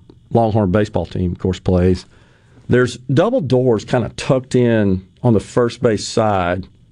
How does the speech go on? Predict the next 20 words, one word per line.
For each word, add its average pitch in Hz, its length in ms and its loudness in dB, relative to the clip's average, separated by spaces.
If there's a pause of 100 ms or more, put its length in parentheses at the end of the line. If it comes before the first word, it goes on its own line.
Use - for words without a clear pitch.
(120)
between 107 500 2
sections 117 520 -2
of 110 100 2
the 95 80 -2
stadium. 117 600 -2 (1080)
And 131 140 4
you 131 80 2
walk 127 200 -2
through 196 120 0
those 139 180 0
double 135 280 0
doors, 117 680 2 (760)
and 127 140 4
you're 147 180 4
in 139 380 0 (340)
the 175 140 0
complex 175 720 0
underneath 123 380 2
the - 60 -8
stadium, 101 760 0